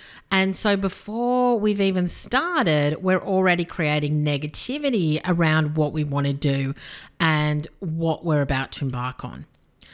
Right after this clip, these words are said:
So I want you to really look at what you are saying to yourself when you're starting something out, or what you're saying in the process as well. So even if you're in the process right now. And I love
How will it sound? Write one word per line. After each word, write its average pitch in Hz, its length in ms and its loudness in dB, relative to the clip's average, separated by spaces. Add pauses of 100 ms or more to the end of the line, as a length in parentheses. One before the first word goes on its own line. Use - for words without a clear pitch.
(320)
So 240 240 2
I 226 100 0
want 285 240 0
you 370 80 -2
to 359 120 2
really 214 460 4
look 190 280 0
at 139 280 0
what 196 380 0
you 233 220 0
are 196 120 2
saying 196 440 0
to 180 160 -4
yourself 139 560 -4
when 175 120 2
you're 165 120 2
starting 151 500 0
something 143 480 -2
out, 127 240 -4 (580)
or 196 240 6
what 208 200 0
you're 214 120 2
saying 170 520 0
in 185 180 4
the 175 60 4
process 156 500 0
as 143 100 -4
well. 135 160 -2
So - 140 -4
even 165 220 2
if 151 140 -2
you're 156 200 0
in 165 160 2
the 156 80 2
process 147 580 -4
right 139 240 -4
now. 151 300 -8 (540)
And 214 160 2
I 214 80 2
love 226 500 0